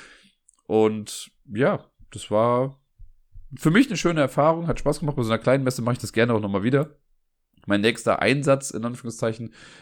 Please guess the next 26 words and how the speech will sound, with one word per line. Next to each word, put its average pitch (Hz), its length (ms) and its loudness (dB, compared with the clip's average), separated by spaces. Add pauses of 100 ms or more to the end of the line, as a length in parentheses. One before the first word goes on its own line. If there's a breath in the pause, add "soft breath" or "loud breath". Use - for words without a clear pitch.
(120)
wird 107 280 0
ja 107 100 4
dann 98 180 0
sehr 104 140 0
wahrscheinlich 104 500 -2
die 101 640 -2 (140)
U 135 40 2
K 127 180 2
Games 127 260 0
Expo - 320 -10
werden. 95 320 0 (480 loud breath)
Und 98 300 -8
da 123 480 4
bin 117 200 -2
ich 120 120 2
aber 110 120 2
dann 107 140 2
ja 110 80 0
nicht 120 380 -2
stationär, 110 480 0
also 135 100 2
da 107 80 4
haben 107 80 0
wir 104 100 2
keinen 101 220 -2
Stand, 139 420 -2